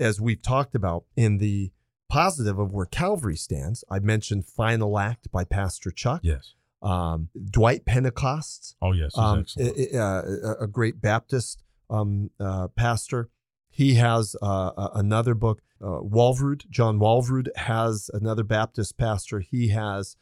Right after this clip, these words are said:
Speaker 1: uh, a book about the end times as well. And so we would encourage people to study, to dig deep, to learn the sides,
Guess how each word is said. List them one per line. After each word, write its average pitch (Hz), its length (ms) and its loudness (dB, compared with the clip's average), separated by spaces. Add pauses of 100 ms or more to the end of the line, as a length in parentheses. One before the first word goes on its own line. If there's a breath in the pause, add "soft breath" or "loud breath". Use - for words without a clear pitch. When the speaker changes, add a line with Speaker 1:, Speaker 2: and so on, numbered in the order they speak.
(300)
Speaker 1:
uh, 98 220 -4
a 98 120 -2
book 98 280 0
about 98 300 -2
the 110 100 0
end 95 160 -2
times 92 300 -4
as 90 120 -10
well. 92 320 -2
And 113 140 -2
so - 160 -2
we 135 200 2
would 151 160 2
encourage 123 440 -2
people 120 280 -2
to 95 60 -6
study, 139 400 -2
to - 140 -4
dig 113 260 -2
deep, 131 300 -2 (400)
to 117 100 0
learn 127 360 4
the 131 80 2
sides, 135 460 -2